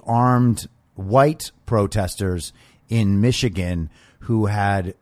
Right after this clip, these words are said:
according to her, made threats, death threats to Michigan's Governor Gretchen Whitmer.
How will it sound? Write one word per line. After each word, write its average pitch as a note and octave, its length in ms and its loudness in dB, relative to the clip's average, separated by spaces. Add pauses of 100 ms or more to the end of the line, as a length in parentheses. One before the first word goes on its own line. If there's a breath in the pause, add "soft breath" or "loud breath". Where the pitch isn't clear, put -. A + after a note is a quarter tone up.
(680)
according A2 340 0
to G2+ 120 0
her, G#2 160 2
made G2+ 280 0
threats, - 800 -2 (1040)
death B2 260 -2
threats F2+ 560 -6 (100)
to G2+ 400 -2
Michigan's F#2+ 580 -2 (100)
Governor F2+ 480 -2 (140)
Gretchen F#2 380 -4
Whitmer. E2+ 380 -6